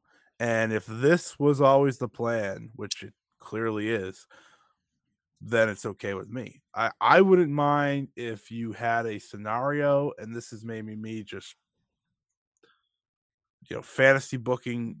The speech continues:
a little too much, but if you had Kento get to the final and one of the Noah guys get to the final on the other side, I think that would be crazy, but it would be exciting, um, for Champion Carnival. Obviously, you wanna push your own guys too,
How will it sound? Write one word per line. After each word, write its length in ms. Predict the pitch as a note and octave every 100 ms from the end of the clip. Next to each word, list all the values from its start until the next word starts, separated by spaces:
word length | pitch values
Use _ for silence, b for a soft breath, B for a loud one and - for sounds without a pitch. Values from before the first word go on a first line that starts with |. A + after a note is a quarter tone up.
| -
a 80 |
little 300 | A2 A2 G#2+ G2
too 300 | - D3 E3+
much, 380 | F3 G3 - _
but 200 | B2 G#2+
if 220 | G#2+ - _
you 460 | - G#2+ G#2+ G2+ G2
had 300 | G#2 F#2+ G2 -
Kento 400 | C#3+ C#3 C#3+ B2
get 200 | B2+ -
to 120 | B2+
the 100 | A2+
final 720 | - A#2+ A#2+ A#2 A2+ A#2 G#2 b b b b
and 600 | - A2+ G#2 G2+ G2+ G2+ G2+
one 160 | A2
of 100 | A#2
the 100 | A2
Noah 360 | G2+ G2 A2 C3
guys 380 | B2+ C3 C#3 C#3
get 160 | C3+ -
to 80 |
the 60 | B2+
final 360 | - B2 B2 B2+
on 120 | B2
the 100 | G2+
other 180 | G#2+ B2
side, 360 | - C3 D#3+
I 60 | A2
think 200 | - -
that 160 | G2+
would 100 | G#2
be 100 | F#2+
crazy, 800 | F2+ - - G2+ A#2 G#2+ - G2 _ B B B
but 180 | A2+ G2+
it 60 | G2
would 100 | G2
be 120 | G2 _ _ _
exciting, 720 | - - - G#2 B2+ G2+ G#2 - b b _
um, 520 | G2 G2+ F#2+ F#2 - - _
for 180 | - -
Champion 440 | G2 A2+ G#2 G2+ F#2+
Carnival. 600 | G#2 G#2 G2+ A2 A#2+ -
Obviously, 420 | C3+ D#3 B2 -
you 100 | A2+
wanna 140 | G#2 F#2+
push 260 | - F#2+
your 160 | - G#1+
own 80 | -
guys 300 | - - -
too, 200 | - -